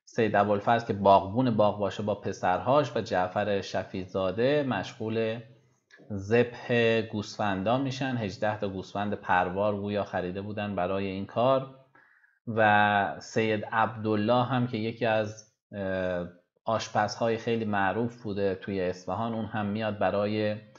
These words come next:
تهیه کردن غذا و چلو کباب سلطانی برای شکم کارد خورده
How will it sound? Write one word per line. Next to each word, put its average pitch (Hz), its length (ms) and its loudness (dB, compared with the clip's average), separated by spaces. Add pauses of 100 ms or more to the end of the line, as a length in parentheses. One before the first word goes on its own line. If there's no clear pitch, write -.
(400)
تهیه 101 320 2
کردن 104 500 0
غذا 101 460 4
و 131 100 4
چلو 95 300 -4
کباب 98 340 -2
سلطانی 95 760 -2
برای 120 640 4
شکم 110 400 -4
کارد 98 280 -2
خورده 135 720 0